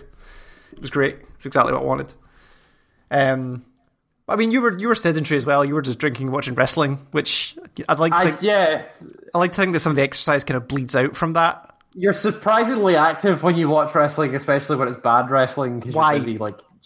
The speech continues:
Speaker 1: Are you,
Speaker 2: shouting at people. But
Speaker 1: are you too busy throwing
Speaker 2: it's
Speaker 1: each other through tables out of sheer boredom?
Speaker 2: Yeah, just, like, no, just shouting at everything, just getting, 'cause you're, you're, like,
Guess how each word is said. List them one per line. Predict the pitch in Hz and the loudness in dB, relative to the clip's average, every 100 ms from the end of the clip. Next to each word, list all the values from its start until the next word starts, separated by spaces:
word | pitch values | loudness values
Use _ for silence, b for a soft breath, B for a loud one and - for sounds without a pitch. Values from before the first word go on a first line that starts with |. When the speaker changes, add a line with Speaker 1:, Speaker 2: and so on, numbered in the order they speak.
| - | -2
Speaker 1:
Are | 151 | 2
you, | 120 | 2
Speaker 2:
shouting | 123 131 | 0 -4
at | 127 | -2
people. | 143 139 143 120 | -4 -4 -8 -2
But | 117 113 | 2 2
Speaker 1:
are | |
you | 147 | 2
too | 175 | 2
busy | 147 143 | 2 2
throwing | 135 151 143 | 2 2 2
Speaker 2:
it's | 139 | 2
Speaker 1:
each | |
other | 147 147 | 0 0
through | 165 | 0
tables | 151 156 151 156 135 | 2 0 0 -2 -2
out | |
of | 123 | -2
sheer | - 143 | 0 0
boredom? | 127 139 143 165 160 - | 0 0 0 -4 -8 -6
Speaker 2:
Yeah, | 175 190 185 165 156 | 0 2 4 4 2
just, | - 165 - | 0 0 2
like, | 180 143 - - - _ | 0 0 -4 -16 -20 _
no, | 185 202 | 0 0
just | 156 170 - | 0 -4 0
shouting | 190 202 180 | 2 2 0
at | 139 - - | -2 -4 -16
everything, | - 120 143 147 151 139 120 | -12 -2 -2 -2 -4 -6 -4
just | 131 127 - - | -4 -4 -6 -4
getting, | - 127 120 120 113 | 0 0 0 -6 -4
'cause | 170 170 | 0 0
you're, | 151 147 - | 0 -2 -2
you're, | 208 | 2
like, | 196 185 | 4 2